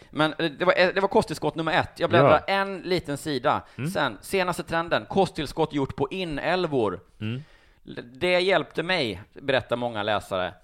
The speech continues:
Speaker 1: Det är
Speaker 2: Mm.
Speaker 1: alltså då, eh, pur, Pure Natura, eller Pure Natura, det är oklart. Eh, samma, finns det en, eh,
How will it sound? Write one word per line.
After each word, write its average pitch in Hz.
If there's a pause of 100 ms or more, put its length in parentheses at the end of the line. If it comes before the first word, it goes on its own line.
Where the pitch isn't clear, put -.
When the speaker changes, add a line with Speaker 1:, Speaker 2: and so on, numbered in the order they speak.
(140)
Speaker 1:
Det 127
är -
Speaker 2:
Mm. 131
Speaker 1:
alltså 127
då, 117
eh, 110 (720)
pur, 156 (460)
Pure 185 (100)
Natura, 113 (160)
eller 135
Pure 127
Natura, 120
det -
är 120
oklart. 87 (340)
Eh, 107 (100)
samma, 160
finns 143
det 139
en, 131
eh, 127